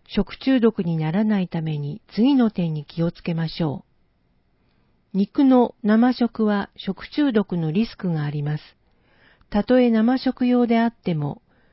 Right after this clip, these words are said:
子供や高齢者、抵抗力の弱い人は生食を控えてください。レバーなどの内臓や食肉を調理するときは、しっかり加熱しましょう。七十五度Cで一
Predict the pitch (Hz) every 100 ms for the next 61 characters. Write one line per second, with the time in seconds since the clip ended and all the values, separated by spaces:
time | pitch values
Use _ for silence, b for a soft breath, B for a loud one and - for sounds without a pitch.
0 | _ - 202 226 226 220 202 196 - _
1 | 240 247 247 226 190 - 147 143 - _
2 | _ _ 240 262 - 285 277 226 - 180
3 | 165 160 156 190 220 190 - 156 139 -
4 | - - 160 208 233 233 - 208 208 -
5 | 240 220 - 165 147 143 - 139 - _
6 | _ _ _ _ _ _ _ _ _ _
7 | 214 294 294 269 240 220 190 160 151 160
8 | 214 220 226 226 214 202 202 - 254 240
9 | - 240 220 269 254 190 - 160 156 160
10 | - 147 139 135 b b b - - -
11 | 269 233 - 165 190 185 - - 180 175
12 | - 170 165 - _ _ _ _ _ -
13 | 190 269 294 208 185 156 170 208 - 226
14 | 190 156 - -